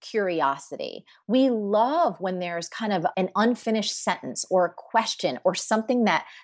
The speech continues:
piques our desire to know or to fill in that thought loop, right? To solve that problem, like, "Make every man want you." Wait a minute. That's kind of bold.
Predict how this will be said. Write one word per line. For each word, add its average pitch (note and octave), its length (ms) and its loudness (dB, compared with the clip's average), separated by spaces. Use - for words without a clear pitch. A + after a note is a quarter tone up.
piques - 520 -2
our G3 340 4
desire E3+ 760 -2
to F#3+ 220 -4
know F3 520 4
or E3 100 2
to E3 100 0
fill A#3 320 2
in A3 180 2
that F3 220 0
thought F#3+ 240 4
loop, C#3+ 340 -6
right? F#3+ 280 4
To F3 100 -12
solve G3 420 2
that F#3 200 0
problem, D#3+ 380 0
like, B2+ 220 -12
"Make G#3 180 -6
every C4+ 180 0
man E3+ 180 -4
want G#3 220 -2
you." C3 240 -4
Wait D4+ 140 2
a G3 60 2
minute. G2+ 220 -2
That's C4+ 180 0
kind F#4+ 180 0
of G#3+ 100 4
bold. D#3+ 440 6